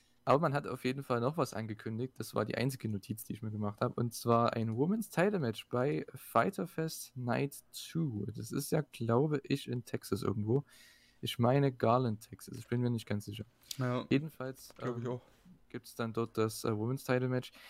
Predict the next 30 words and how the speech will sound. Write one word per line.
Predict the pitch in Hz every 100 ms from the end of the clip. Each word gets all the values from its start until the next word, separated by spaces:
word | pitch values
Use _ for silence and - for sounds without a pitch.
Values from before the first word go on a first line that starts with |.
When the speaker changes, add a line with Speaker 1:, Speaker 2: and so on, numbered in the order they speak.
| -
Speaker 1:
Ich | 127
bin | 143 123
immer | 143 143
noch | 135
nicht | 120 113
sicher, | 123 127 113
wer | 113 110
Face | 113 117 120
und | 110
wer | 101
Heel | 113 135
ist. | - 127 - _ _ _ -
Ähm, | 117 110 110 107 - - -
Britt | 131 131
Baker | 127 127 123
bekommt | 120 123 117
halt | 113 110
die | 101
Chance, | - 127 135 -
von | 117 113
daher | 113 113 139
<laughs> | - - 127 - - _ - - - - _ -
ist | 131 -
sie | 65
einfach | 113 123 120
Face | - 120 127 131 -
by | 123 117 117 117
Default, | 117 107 - 120 151 -
keine | 120 117 113
Ahnung. | 123 143 151